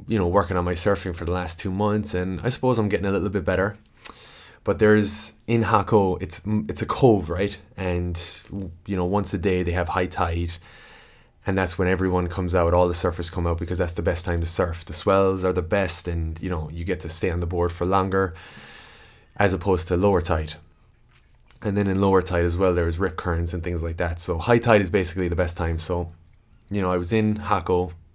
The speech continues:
um, with my girlfriend and her family were here. And I just,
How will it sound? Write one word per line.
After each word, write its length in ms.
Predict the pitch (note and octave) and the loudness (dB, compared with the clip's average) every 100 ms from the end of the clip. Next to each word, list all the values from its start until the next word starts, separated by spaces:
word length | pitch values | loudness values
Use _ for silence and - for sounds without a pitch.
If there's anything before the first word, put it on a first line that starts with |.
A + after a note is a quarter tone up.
| _ _ _ _ _ _ _ - | _ _ _ _ _ _ _ -14
um, 500 | F2+ E2+ E2 D#2+ - - | -8 -4 -4 -6 -10 -10
with 180 | F#2 G2 | -8 -4
my 120 | F#2+ | 0
girlfriend 540 | F#2 F#2 F2 F#2 F2 | 2 2 0 -2 -2
and 100 | F2 | -2
her 100 | F#2 | -2
family 320 | F2 F#2 F2 | -2 -2 0
were 100 | F2+ | 0
here. 360 | E2 F2+ F2 E2 - - - - | 0 0 0 -2 -6 -18 -20 -10
And 160 | F2+ F#2 | -4 0
I 120 | F#2+ | 0
just, 420 | G2 F#2 - - | 0 -2 -4 -12